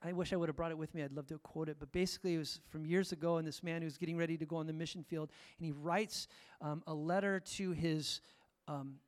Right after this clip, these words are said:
future father-in-law asking for his daughter's hand in marriage. But the way he did it was this: "Are you willing to never see your daughter again because we're going to this place in the world, and you probably are never gonna see her again, and she'll probably be tortured and killed for her faith in Christ?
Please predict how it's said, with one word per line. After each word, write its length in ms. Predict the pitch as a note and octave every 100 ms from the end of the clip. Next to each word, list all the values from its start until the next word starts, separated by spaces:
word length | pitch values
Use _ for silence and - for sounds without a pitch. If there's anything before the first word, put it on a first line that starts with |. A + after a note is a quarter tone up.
| _ _
future 400 | - G3+ - E3+
father-in-law 720 | - F3 F#3 E3+ D#3 D3 D3
asking 360 | D3 E3 F3+ D#3+
for 240 | - D#3+
his 260 | E3 C#3+ - - - _ _ -
daughter's 340 | D#3+ E3 D#3+
hand 280 | - F3 E3+
in 80 | D#3
marriage. 380 | D#3 E3+ D#3 B2+
But 180 | D#3+ E3
the 80 | E3+
way 100 | F3+
he 100 | F3
did 160 | E3+ F3
it 60 |
was 160 | E3 C3+
this: 240 | E3+ -
"Are 120 | E3
you 140 | E3 E3
willing 300 | F3+ G3+ G3
to 100 | F3+
never 260 | E3+ F3 E3
see 200 | - F3+
your 140 | D#3+
daughter 340 | D#3+ F3+ E3+
again 280 | D#3 D3 D3+
because 300 | D3 E3+ D3+
we're 80 | D#3
going 260 | D#3 E3+ D#3+
to 80 | D3+
this 200 | D#3 -
place 360 | - E3+ D#3
in 60 | D#3
the 100 | C#3+
world, 320 | D#3 E3+ D#3+ - - -
and 100 | D#3+
you 60 |
probably 360 | D3+ E3+ F3+ F3
are 40 | F3
never 240 | E3 E3+
gonna 180 | E3 D#3
see 200 | - E3+
her 100 | E3
again, 220 | D#3 E3
and 100 | D3+
she'll 140 | -
probably 440 | - F3 F#3 E3+ E3
be 140 | D3+
tortured 560 | - F3+ F#3 - D#3 D3+ - -
and 160 | C#3 C3+
killed 320 | - F#3 E3+
for 160 | E3+ D#3
her 80 |
faith 300 | C3+ F3 E3+
in 80 | D3+
Christ? 500 | - F3 D#3+ D3 -